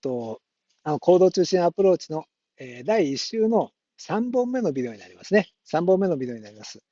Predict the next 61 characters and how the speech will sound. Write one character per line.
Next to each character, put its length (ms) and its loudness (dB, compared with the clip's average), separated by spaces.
は 80 -2
い、 60 -2
え 220 -6
ー 60 -8
と 120 -6
ね、 160 -14
え 180 -8
ー 60 -10
と、 100 -12
ま 60 -6
あ 20 2
い 20 2
い 60 0
や、 60 -4
オ 60 -10
ッ 20 -12
ケ 240 -4
ー。 320 -20
は 60 6
い、 100 0
あ 80 0
の、 280 2
こ 120 -4
の 140 0
コ 200 0
ー 20 -6
ス 120 -8
は、 540 0
え 80 0
ー 60 2
と 100 0
ね、 240 -4
こ-、 180 -4
こ 120 -2
の 120 0
三 220 -2
本 140 2
目 100 -2
の 80 2
ビ 140 0
デ 100 2
オ 60 2
で 100 -12
は 140 -6
で 80 -14
す 100 -16
ね、 160 -12
え 340 0
ー、 20 -20
ま 80 4
あ、 140 -2
私 300 4
も 100 -2
日 120 4
本 120 2
語 80 -4
教 140 2
師 140 -4
で 100 -6
す 140 -16
し、 160 -2